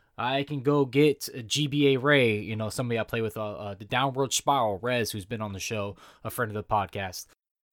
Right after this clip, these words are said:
We can go after each other, and we can see and, and see who's better or who's best, you know, in first person or third person.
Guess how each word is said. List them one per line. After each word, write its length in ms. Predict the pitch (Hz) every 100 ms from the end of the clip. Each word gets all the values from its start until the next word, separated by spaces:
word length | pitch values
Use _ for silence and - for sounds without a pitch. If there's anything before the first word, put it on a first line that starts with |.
| _
We 160 | 117 139
can 120 | 143
go 220 | 139 143
after 240 | 143 -
each 180 | 127 120
other, 240 | 131 131 -
and 140 | 120
we 80 | 123
can 140 | 135
see 300 | - 139 131
and, 100 | 123 -
and 100 | 127
see 180 | 110 131
who's 200 | 117 120
better 400 | 98 120 107 98
or 200 | 104 104
who's 180 | 120 120
best, 360 | - 120 - 113
you 120 | 107
know, 220 | 104 107
in 40 |
first 320 | 92 143 127 -
person 300 | 120 120 113
or 80 |
third 260 | 98 123 117
person. 360 | 113 104 113